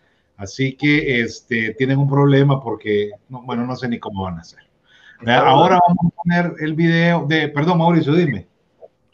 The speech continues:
Speaker 2: Está duro también, porque la verdad que es bien difícil calificar un, un plato en un, en un desechable, pero, pero,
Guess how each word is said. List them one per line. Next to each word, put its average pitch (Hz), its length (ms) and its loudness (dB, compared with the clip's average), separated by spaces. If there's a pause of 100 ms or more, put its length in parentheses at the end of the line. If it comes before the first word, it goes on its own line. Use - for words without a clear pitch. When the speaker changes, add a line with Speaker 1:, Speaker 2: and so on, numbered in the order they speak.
(200)
Speaker 2:
Está 120 260 -4
duro 180 260 2
también, 135 520 -6
porque 113 180 -6
la 107 140 -2
verdad 113 200 -4
que 170 280 -4 (440)
es 131 200 -2
bien 160 180 -2
difícil 180 500 -4
calificar 143 680 -4
un, 151 60 -8
un 151 160 -8
plato 143 320 2
en 151 80 -4
un, 156 240 -4
en 127 200 -2
un 135 140 -2
desechable, 160 540 -2
pero, 165 500 2
pero, 170 580 2